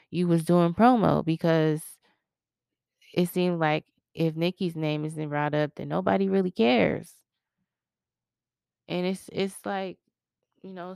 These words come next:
something that has been going on for a while, for a, a long time. Yeah, and I'm,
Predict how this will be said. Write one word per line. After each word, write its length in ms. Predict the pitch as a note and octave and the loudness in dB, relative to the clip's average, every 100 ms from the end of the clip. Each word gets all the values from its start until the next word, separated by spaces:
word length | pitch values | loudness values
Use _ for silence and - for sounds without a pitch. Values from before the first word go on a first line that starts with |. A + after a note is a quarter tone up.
| - | -12
something 420 | A3 G#3 G3+ F#3+ | -10 -10 -10 -8
that 320 | F3+ E3+ - _ _ _ _ _ _ _ _ _ _ _ _ _ _ _ _ _ - _ F3 | -8 -8 -10 _ _ _ _ _ _ _ _ _ _ _ _ _ _ _ _ _ -20 _ _
has 160 | F3+ E3+ | -20 -20
been 160 | F3 E3+ | -20 -20
going 340 | E3 D#3+ D#3+ | -18 -18 -16
on 580 | - F3 F3 F3+ G3 F#3+ _ _ _ _ _ _ | -10 -4 0 0 0 -4 _ _ _ _ _ _
for 240 | - F3 D#3 | -2 0 2
a 60 | |
while, 560 | D3+ E3 D3+ B2+ - - _ _ _ _ _ _ _ | 6 6 8 4 2 -8 _ _ _ _ _ _ _
for 160 | F#3 | 6
a, 180 | E3 D3 - | 8 6 8
a 100 | D#3+ | 10
long 460 | D3 D#3+ G3+ F3+ | 12 12 12 8
time. 480 | E3 C#3+ C3 - - - _ _ _ _ _ _ _ _ _ _ - _ _ _ - | 6 2 0 -2 -8 -20 _ _ _ _ _ _ _ _ _ _ -20 _ _ _ -2
Yeah, 300 | F3+ D3+ D3 | 2 4 4
and 180 | D3+ | 2
I'm, 280 | E3+ G#3+ A3 | 2 2 0